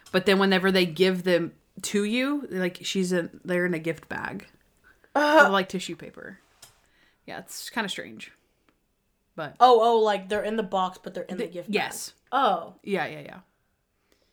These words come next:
Speaker 2: Well, that's not that
Speaker 1: I mean,
Speaker 2: strange.
Speaker 1: but it's, it's just stra-,
Speaker 2: It's
Speaker 1: it's,
Speaker 2: like, "All right,
Speaker 1: it's
Speaker 2: here's
Speaker 1: just
Speaker 2: the
Speaker 1: stra-,
Speaker 2: box." That's
Speaker 1: yeah, it's
Speaker 2: weird.
Speaker 1: just strange 'cause you go to, like, you go to pick up your dog, and it's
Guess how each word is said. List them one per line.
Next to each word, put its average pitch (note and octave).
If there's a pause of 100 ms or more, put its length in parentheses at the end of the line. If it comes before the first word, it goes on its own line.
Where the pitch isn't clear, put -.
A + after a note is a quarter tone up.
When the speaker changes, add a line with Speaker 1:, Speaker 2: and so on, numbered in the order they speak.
Speaker 2:
Well, A4+ (100)
that's G#4
not A3
that -
Speaker 1:
I D#4
mean, D#4
Speaker 2:
strange. A3+
Speaker 1:
but B3
it's, - (340)
it's A#3
just C4+
stra-, A#3
Speaker 2:
It's A#3
Speaker 1:
it's, A#3
Speaker 2:
like, G#3+
"All A3
right, A3
Speaker 1:
it's G3
Speaker 2:
here's G#3 (120)
Speaker 1:
just -
Speaker 2:
the G3
Speaker 1:
stra-, G3+
Speaker 2:
box." F#3 (120)
That's -
Speaker 1:
yeah, E3
it's A3+
Speaker 2:
weird. -
Speaker 1:
just E4+
strange A3
'cause G3+
you G#3
go G3+
to, G3+ (320)
like, G3
you A3
go A3+
to A3
pick -
up F#3
your E3+
dog, E3 (200)
and F3
it's E3+